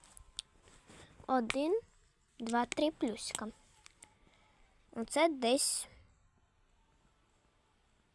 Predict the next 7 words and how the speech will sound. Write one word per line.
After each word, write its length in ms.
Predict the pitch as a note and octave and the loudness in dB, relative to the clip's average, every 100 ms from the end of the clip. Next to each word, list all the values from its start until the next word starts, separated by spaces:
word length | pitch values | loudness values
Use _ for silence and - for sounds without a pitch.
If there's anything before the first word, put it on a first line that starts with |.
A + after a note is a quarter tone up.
| _ - _ _ _ - _ _ _ _ _ _ - - - - | _ -20 _ _ _ -20 _ _ _ _ _ _ -20 -20 -20 -14
два 400 | B3 B3 C4 F#4 | -6 0 2 2
з 180 | - - - | -2 -14 -12
плюсом. 560 | A#3+ B3+ - A#3 A#3 - _ _ _ _ _ - - - - - - - - - - | -10 -8 -6 -6 -8 -10 _ _ _ _ _ -20 -20 -20 -12 -8 -4 -4 -6 -4 0
Тож 180 | D#4 | 0
погано. 500 | F3 B3 A3+ A3 A3 A#3 - - - - - - - - - - - - - - - - | 0 -2 0 -2 -4 -8 -16 -20 -20 -20 -20 -20 -20 -20 -20 -20 -20 -20 -20 -20 -18 2
Так, 260 | C4+ - | 4 4
продовжаємо. 840 | - C4+ C#4+ D4 B3 A3+ G#3+ G#3 | 0 4 6 6 4 0 0 -4